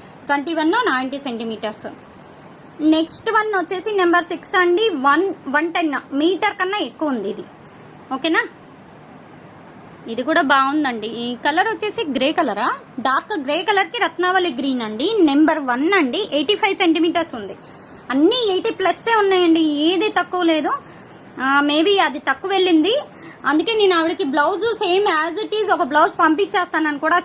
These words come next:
చెప్పేశాను. అది కూడా నేను క్లియర్గా మెన్షన్ చేస్తున్నాను.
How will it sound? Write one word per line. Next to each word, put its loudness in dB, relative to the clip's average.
చెప్పేశాను. -4
అది 2
కూడా 2
నేను 4
క్లియర్గా 0
మెన్షన్ 2
చేస్తున్నాను. -2